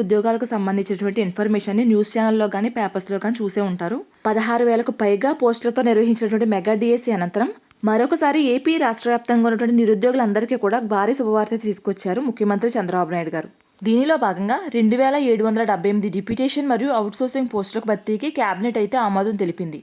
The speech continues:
దీనిలో భాగంగా రెండు వేల ఏడు వందల డెబ్బై ఎనిమిది డిప్యుటేషన్ మరియు అవుట్‌సోర్సింగ్ పోస్టుల భర్తీకి క్యాబినెట్ అయితే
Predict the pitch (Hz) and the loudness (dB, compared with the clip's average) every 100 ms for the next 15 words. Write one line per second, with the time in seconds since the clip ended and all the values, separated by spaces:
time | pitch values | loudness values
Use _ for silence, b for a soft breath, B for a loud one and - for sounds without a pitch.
0 | 233 240 285 330 277 190 202 240 440 262 | 0 2 2 0 0 -2 0 -2 -2 2
1 | 220 220 254 269 254 220 220 226 220 165 | 4 4 4 4 4 4 2 0 0 0
2 | 202 208 185 202 226 240 254 277 254 247 | 2 2 2 0 0 0 2 0 2 2
3 | 233 196 233 233 254 254 196 190 220 202 | 2 0 0 0 0 0 -2 0 0 0
4 | - 214 214 277 453 B B - 196 196 | -2 -2 -2 -2 -4 B B -4 -2 0
5 | 233 247 233 | 0 2 2